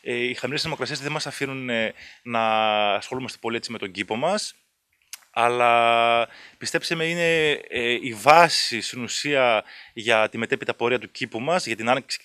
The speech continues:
και το καλοκαίρι. Ε, τώρα, όσον αφορά τις εργασίες, ε, μια πολύ σημαντική εργασία που μπορούμε να κάνουμε αυτή την περίοδο, ε, και επιβάλλεται στην ουσία για τη μετέπειτα πορεία είναι, ε, το σκάλισμα του κήπου μας.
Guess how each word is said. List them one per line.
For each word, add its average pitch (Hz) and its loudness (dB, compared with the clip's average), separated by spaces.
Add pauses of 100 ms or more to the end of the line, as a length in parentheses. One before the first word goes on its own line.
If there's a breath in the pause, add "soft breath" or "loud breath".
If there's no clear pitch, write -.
(100)
και 113 -8
το - -18
καλοκαίρι. 135 0 (480 soft breath)
Ε, 139 0
τώρα, 180 4
όσον 185 2
αφορά 185 2
τις - -6
εργασίες, 151 0
ε, 127 2
μια 160 -2
πολύ 175 -2
σημαντική 165 -2
εργασία 147 2
που 135 -8
μπορούμε 143 -2
να 135 -2
κάνουμε 147 0
αυτή 131 -12
την 123 -2
περίοδο, 175 0 (360 soft breath)
ε, 123 -2
και 120 -8
επιβάλλεται 127 6
στην 120 -8
ουσία 170 -2
για 120 2
τη - -10
μετέπειτα 117 -6
πορεία 185 2
είναι, 190 0 (380 loud breath)
ε, 135 0
το 135 0
σκάλισμα 151 4
του 120 -2
κήπου 123 -4
μας. 220 2